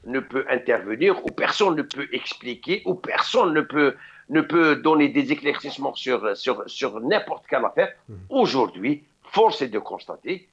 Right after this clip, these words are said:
Speaker 1: qu'au niveau de la faf, l'information est devenue très, très accessible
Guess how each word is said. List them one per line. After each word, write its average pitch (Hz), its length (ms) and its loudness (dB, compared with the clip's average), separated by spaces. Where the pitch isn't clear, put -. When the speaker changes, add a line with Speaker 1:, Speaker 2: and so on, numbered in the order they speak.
Speaker 1:
qu'au 254 160 4
niveau 143 300 4
de 127 100 2
la 120 160 4
faf, 214 300 2
l'information 185 880 0
est 151 180 0
devenue 156 420 0
très, 190 220 0
très 147 400 -4
accessible 120 680 -8